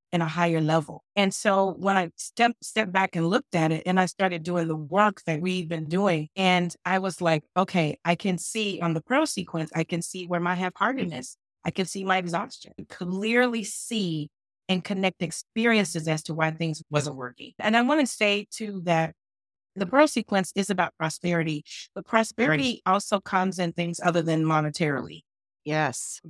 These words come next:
Speaker 1: Prosperity of your time, prosperity with your energy. And so what started happening in my business was I started getting really clear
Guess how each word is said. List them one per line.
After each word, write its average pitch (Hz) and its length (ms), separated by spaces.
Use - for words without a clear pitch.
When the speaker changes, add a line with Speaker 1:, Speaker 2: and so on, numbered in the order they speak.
Speaker 1:
Prosperity 202 560
of 165 160
your 165 100
time, 165 500
prosperity 180 520
with 170 220
your 156 200
energy. 165 580
And 202 120
so 220 120
what 214 180
started 196 300
happening 190 420
in 170 140
my 156 140
business 190 520
was 160 420
I 196 140
started 196 380
getting 175 340
really 175 260
clear 214 800